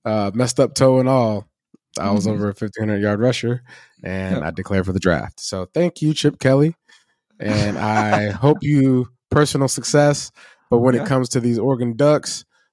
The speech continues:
Speaker 1: um, good luck.
Speaker 2: There you go. <laughs> Let's wrap it up there. Um, I think that was a very good first episode for the new and improved Going Long podcast. Uh, now with co-host Jonathan Stewart along for the ride. Do you have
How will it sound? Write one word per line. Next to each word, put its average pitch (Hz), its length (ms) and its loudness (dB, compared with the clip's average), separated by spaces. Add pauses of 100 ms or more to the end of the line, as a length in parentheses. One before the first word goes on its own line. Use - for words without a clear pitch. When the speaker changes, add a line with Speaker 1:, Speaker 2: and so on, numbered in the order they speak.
Speaker 1:
um, 104 680 -6 (1300)
good 120 160 2
luck. 113 300 0 (560)
Speaker 2:
There 156 100 -4
you 143 140 -4
go. - 320 2
<laughs> - 720 -14
Let's 165 200 2
wrap 160 160 4
it 151 80 4
up 139 140 2
there. 120 320 4 (120)
Um, 117 340 4
I 78 80 0
think 151 180 -4
that 127 80 4
was 120 100 2
a 104 80 -4
very 120 320 2
good 110 320 0
first 117 320 -4
episode 110 440 -2
for - 120 -6
the 107 100 -6
new 123 240 0
and 120 80 -2
improved 127 600 -4
Going 123 280 2
Long 113 240 0
podcast. - 840 -2
Uh, 90 200 -2
now 98 240 -2
with 185 100 -6
co-host 214 380 -2
Jonathan - 340 -4
Stewart 131 380 0
along 123 240 0
for - 80 -8
the 120 100 -2
ride. 117 280 2
Do 156 200 -10
you - 40 -10
have - 40 -10